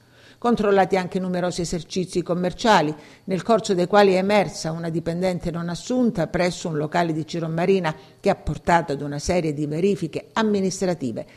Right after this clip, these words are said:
sull'attività stessa e sul titolare. Sono state identificate complessivamente ottocentodventidue persone, controllati trecentottantatré veicoli ed emesse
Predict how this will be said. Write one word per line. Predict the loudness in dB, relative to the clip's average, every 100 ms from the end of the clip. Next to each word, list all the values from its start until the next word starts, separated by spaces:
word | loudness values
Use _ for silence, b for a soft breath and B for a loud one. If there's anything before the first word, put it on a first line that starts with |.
| B
sull'attività | 2 6 6 4 -4 -4 -4
stessa | -4 -2 -2 -2 -8
e | -6
sul | -8 -6 -8 -6
titolare. | -8 -2 -2 -4 -12 -18 b b b
Sono | -2 2 2
state | 4 4 4
identificate | 0 -2 -4 -4 -2 -2 -2 -6
complessivamente | -6 -6 -6 -6 -4 -2 0 0 -4 -6
ottocentodventidue | -10 -6 -6 -2 -2 -2 -4 -4 -4 -4 -4
persone, | -4 -6 -8 -8 -12 -18 b b -2
controllati | -2 0 -2 0 2 2 2 -2 0
trecentottantatré | -2 0 -2 -2 -6 -4 -6 -4 -4 -2 -4
veicoli | -2 2 2 4 0 0 B B B
ed | 0 2
emesse | 2 2 0 -2 -4 -6